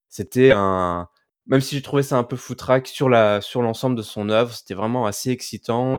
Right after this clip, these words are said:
et on, on part sur des, des super choses. Là, je suis, je suis impatient de voir ce qui va se passer la, la semaine prochaine.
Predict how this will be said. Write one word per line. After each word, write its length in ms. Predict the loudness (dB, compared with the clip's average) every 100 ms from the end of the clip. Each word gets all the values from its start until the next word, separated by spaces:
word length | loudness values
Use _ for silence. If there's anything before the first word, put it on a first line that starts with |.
| -6
et 120 | -8
on, 440 | -6 -6 -6 -10
on 80 | -12
part 200 | -6 -6
sur 180 | -6 -12
des, 200 | -10 -8
des 100 | -10
super 380 | -10 -10 -8 -8
choses. 260 | -6 -6
Là, 80 | -6
je 80 | -8
suis, 100 | -12
je 480 | -12 _ _ _ -18
suis 80 |
impatient 340 | -10 -10 -4 -6
de 60 |
voir 120 | -4 -8
ce 60 |
qui 80 | -10
va 60 | -12
se 80 |
passer 280 | -12 -12 -8
la, 180 | -8 -10
la 60 | -14
semaine 240 | -6 -6
prochaine. 440 | -4 -6 -2 -2